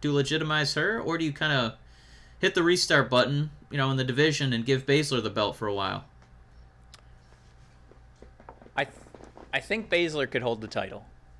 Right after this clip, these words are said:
Speaker 2: And I think, I think the hard, the hard thing to dissect is, is this, is this the end of Ember Moon's story in N X T? Um, because there is a Kairi Sane who I think they've been building up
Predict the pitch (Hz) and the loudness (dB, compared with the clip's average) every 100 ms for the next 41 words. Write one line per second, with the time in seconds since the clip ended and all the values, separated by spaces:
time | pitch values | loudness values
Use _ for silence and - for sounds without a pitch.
0 | - - - - - - 123 123 123 120 | -20 -20 -20 -20 -20 -6 0 2 2 0
1 | 120 123 143 165 - - 135 139 170 165 | -4 -4 -4 -6 -8 -10 -6 -4 -6 -4
2 | 160 131 - 160 156 160 151 143 - - | -2 0 6 8 8 6 2 -6 -18 -20
3 | - - - - - 135 196 226 208 185 | -20 -20 -20 -20 -6 4 4 4 0 -4
4 | 165 - 160 151 143 143 135 131 127 123 | -6 -6 -2 -2 -2 -4 -4 -4 -4 -4
5 | 120 - - - - - 117 - 151 127 | -8 -12 -20 -20 -4 0 0 0 2 2
6 | 117 - 117 117 117 110 - 139 131 139 | 0 -6 -8 -6 -6 -10 -8 -8 -6 -6
7 | 127 - - - - - - - - - | -6 -6 -10 -12 -16 -20 -20 -20 -18 -10
8 | 143 160 - 160 147 139 127 135 127 123 | -6 -6 -4 -2 -2 -2 -4 -4 -4 -4
9 | 127 123 - - 123 117 113 110 110 113 | -6 -6 -8 -4 -2 0 -2 -6 -6 -6
10 | 110 - - - 107 101 107 - - - | -8 -10 -14 -10 -10 -10 -12 -18 -20 -20
11 | - - 107 104 104 104 104 107 - 117 | -20 -14 -10 -8 -8 -10 -10 -12 -10 -10
12 | 117 113 120 120 - 127 120 117 131 123 | -4 -4 -4 -4 -2 0 -2 -6 -4 -4
13 | 127 123 120 117 110 - 120 117 117 110 | -4 -6 -4 -2 -2 -4 -8 -4 -6 -6
14 | 113 107 120 117 110 117 | -8 -4 -4 -4 -4 -6